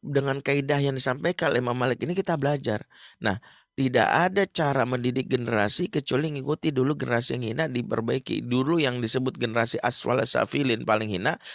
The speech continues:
tiba-tiba dipuji oleh Allah dengan kalimat kuntum khaira ummatin ukhrijat linnas. Kalian adalah generasi terbaik lahirkan manusia. Maka pe-, bagaimana cara mendidik anak di akhir zaman menjadi orang tua akhir zaman? Lihat bagaimana,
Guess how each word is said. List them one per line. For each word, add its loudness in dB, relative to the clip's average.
tiba-tiba 2
dipuji 0
oleh 4
Allah 2
dengan -2
kalimat 0
kuntum -2
khaira 2
ummatin 0
ukhrijat -4
linnas. -6
Kalian 2
adalah -2
generasi 0
terbaik 2
lahirkan 0
manusia. -2
Maka 4
pe-, -8
bagaimana 4
cara 6
mendidik 0
anak 0
di 0
akhir 0
zaman 2
menjadi 0
orang 0
tua 4
akhir 0
zaman? 0
Lihat 2
bagaimana, 4